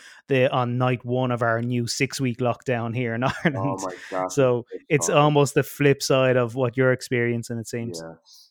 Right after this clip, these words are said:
Speaker 2: yes. I feel your pain. It's just terrible.
Speaker 1: Yeah.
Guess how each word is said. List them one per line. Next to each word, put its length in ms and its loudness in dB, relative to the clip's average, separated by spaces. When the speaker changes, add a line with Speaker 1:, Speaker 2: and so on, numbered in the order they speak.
Speaker 2:
yes. 420 -20
I 100 -20
feel 220 -10
your 140 -10
pain. 320 -16
It's 220 -20
just 220 -20
terrible. 260 -6
Speaker 1:
Yeah. 240 -2